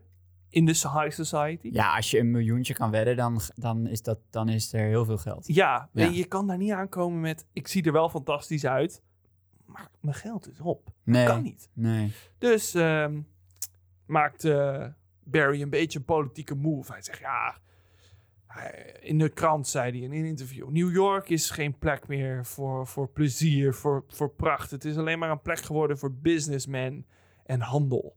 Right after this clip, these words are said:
Speaker 2: Ja.
Speaker 1: En dat was ook wel waar, want Wall Street was toen natuurlijk,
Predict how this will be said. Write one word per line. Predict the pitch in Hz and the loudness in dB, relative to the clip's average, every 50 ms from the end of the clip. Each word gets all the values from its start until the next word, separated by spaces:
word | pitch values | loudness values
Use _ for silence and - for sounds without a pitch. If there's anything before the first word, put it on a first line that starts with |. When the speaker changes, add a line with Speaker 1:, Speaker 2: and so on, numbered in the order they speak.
| _ _ | _ _
Speaker 2:
Ja. | - - 107 104 98 - - | 0 4 4 4 2 0 -2
Speaker 1:
En | - - | 0 0
dat | 269 269 | 2 2
was | 294 277 - | 2 2 0
ook | 247 220 | 0 0
wel | - 214 208 202 | 0 0 2 2
waar, | 208 240 202 151 139 | 2 2 2 0 0
want | 135 139 131 | -2 -2 0
Wall | 127 131 143 147 | 0 0 0 -2
Street | - - - 151 151 151 | -2 -2 0 0 0 0
was | - - - - - - - - _ _ _ _ | -2 -6 -10 -8 -8 -10 -10 -12 _ _ _ _
toen | - 160 143 135 | 0 0 2 0
natuurlijk, | 135 123 - 143 131 127 - - | -2 -4 -4 -6 -6 -6 -8 -14